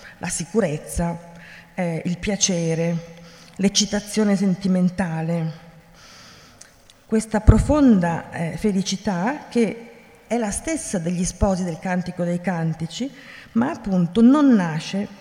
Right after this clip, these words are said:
da un momento di entusiasmo, ma dall'abbandono di ogni possesso fisico e mentale. Quindi qui sì che abbiamo legami che vengono continuamente tagliati,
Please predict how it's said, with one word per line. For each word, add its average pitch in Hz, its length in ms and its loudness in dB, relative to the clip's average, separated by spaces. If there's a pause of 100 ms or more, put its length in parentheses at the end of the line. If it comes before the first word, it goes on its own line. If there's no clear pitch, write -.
(320)
da - 640 -6
un 208 160 0
momento 190 440 -2
di 180 120 -2
entusiasmo, 165 1000 -4 (360)
ma 208 220 0
dall'abbandono 185 760 2
di 175 100 -2
ogni 196 220 2
possesso 180 760 -4
fisico 175 760 -8
e 175 100 -4
mentale. 147 800 -6 (1200)
Quindi 233 500 2
qui 294 200 4
sì - 400 -4
che 180 100 -4
abbiamo 175 360 0
legami 190 520 0
che 196 120 -4
vengono 180 440 -4
continuamente 202 880 -2
tagliati, 156 720 -6